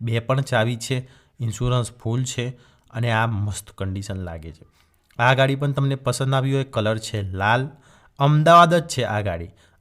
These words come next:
અમદાવાદમાં તમને મળી જશે આ ગાડી. લેવા માટે તમે મને કહી શકો છો. આ વીડિયો સારું લાગ્યું હોય તો પહેલાં શું કરો, જો મેં તમને જેટલી ગાડી બતાવી ને, કોઈ પણ ગાડી લેવી હોય, પસંદ આવી હોય તો પસંદ આવી હોય તો કોન્ટેક્ટ કરો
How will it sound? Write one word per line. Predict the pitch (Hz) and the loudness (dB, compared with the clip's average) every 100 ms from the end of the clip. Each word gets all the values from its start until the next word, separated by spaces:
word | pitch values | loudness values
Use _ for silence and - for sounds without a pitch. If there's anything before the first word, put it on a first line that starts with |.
| - | -6
અમદાવાદમાં | 117 120 135 139 139 139 | -2 2 4 4 2 0
તમને | 131 151 - - _ | 0 0 -4 -10 _
મળી | 110 113 120 120 | -4 0 0 -2
જશે | 107 87 98 | -4 -8 -10
આ | 87 | -8
ગાડી. | 85 82 - _ _ _ - 127 | -8 -10 -14 _ _ _ -14 -6
લેવા | 113 110 | -2 0
માટે | 123 120 120 | 0 -2 -4
તમે | 107 104 | -6 -4
મને | 107 147 175 - | -4 -6 -8 -12
કહી | - 104 | -8 -6
શકો | 98 95 95 | -6 -10 -12
છો. | 95 92 - _ _ _ | -12 -14 -16 _ _ _
આ | 131 | 0
વીડિયો | 147 147 170 175 | 2 2 0 -2
સારું | - 110 113 151 | -4 -4 -2 0
લાગ્યું | 156 139 123 | -2 0 -2
હોય | 123 143 - _ _ - | -2 -6 -14 _ _ -10
તો | |
પહેલાં | 120 123 131 160 160 | -4 -2 2 0 0
શું | - 165 | -4 -4
કરો, | 143 120 | 0 0
જો | 117 127 | 0 0
મેં | 117 120 | 0 0
તમને | 131 135 | -2 -4
જેટલી | 120 113 123 123 | -4 -6 -6 -4
ગાડી | 113 117 | -2 -2
બતાવી | 123 127 131 98 | -4 -4 -6 -6
ને, | 92 - _ _ _ - | -10 -14 _ _ _ -4
કોઈ | 131 151 | 0 0
પણ | 151 156 | 0 0
ગાડી | 143 139 | 2 2
લેવી | 139 131 135 | 2 2 2
હોય, | 135 139 143 - _ _ | 0 0 -6 -18 _ _
પસંદ | - 101 131 131 | -4 -2 -2 0
આવી | 131 131 | 0 0
હોય | 131 135 139 - - | 0 -2 -4 -10 -14
તો | 107 | -8
પસંદ | 110 110 131 127 | -4 -2 -2 0
આવી | 123 123 | 0 0
હોય | 120 | -2
તો | 113 | -4
કોન્ટેક્ટ | - 107 101 120 - | -4 -4 -4 -6 -4
કરો | 127 | -4